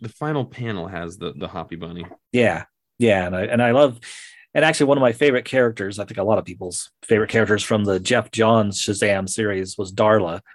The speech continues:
Speaker 2: um, the youngest of the,
Speaker 1: Yeah.
Speaker 2: um, makeshift family that was introduced in that series.
Speaker 1: And she's the
Speaker 2: Um,
Speaker 1: one that at the end has the bunny and it takes off.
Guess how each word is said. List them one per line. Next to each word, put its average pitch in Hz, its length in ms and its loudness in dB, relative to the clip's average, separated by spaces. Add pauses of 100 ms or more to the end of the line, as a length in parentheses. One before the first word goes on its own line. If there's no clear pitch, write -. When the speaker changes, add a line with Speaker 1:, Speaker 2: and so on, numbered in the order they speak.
(120)
Speaker 2:
um, 92 420 -2
the 101 80 -2
youngest 98 640 0
of 92 240 -2
the, 87 300 -4 (280)
Speaker 1:
Yeah. 92 500 0
Speaker 2:
um, 92 180 -12 (120)
makeshift 107 480 0
family 95 640 0
that - 140 -10
was 104 180 -2
introduced 92 440 -2
in 92 40 -6
that 92 180 -6
series. 104 400 -2
Speaker 1:
And 117 120 -6
she's 139 260 -4
the 120 140 2
Speaker 2:
Um, 95 60 2
Speaker 1:
one 113 100 -2
that 107 100 -2
at 104 80 -2
the 98 180 -6
end 95 140 -8
has 92 220 -6
the 92 80 -8
bunny 87 340 -6
and 85 100 -8
it 82 60 -14
takes 85 240 -14
off. 87 220 -10